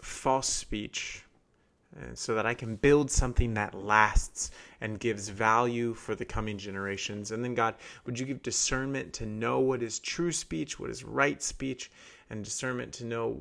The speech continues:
what is false speech, what is wicked speech, so that I can participate in and be part of the process of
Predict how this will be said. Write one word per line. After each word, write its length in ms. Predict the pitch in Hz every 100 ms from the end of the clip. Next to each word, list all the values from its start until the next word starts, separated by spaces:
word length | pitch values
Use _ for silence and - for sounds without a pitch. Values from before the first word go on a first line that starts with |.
| 107
what 160 | 117
is 180 | 107 -
false 460 | - - - 135 131
speech, 580 | - - - 117 - 117
what 120 | 107
is 160 | 104
wicked 360 | 104 120 120 104
speech, 600 | - - 113 - - - - - -
so 240 | - 117
that 220 | 104 110 - - 139
I 420 | 143 147 135 - -
can 240 | - 120
participate 760 | 107 107 - 160 - 120 117 107
in 180 | 107 117
and 160 | 117
be 140 | 107 104
part 360 | - 139 139
of 140 | 123 -
the 80 |
process 720 | 110 - 120 117 - 101 - - - - -
of 260 | 117 107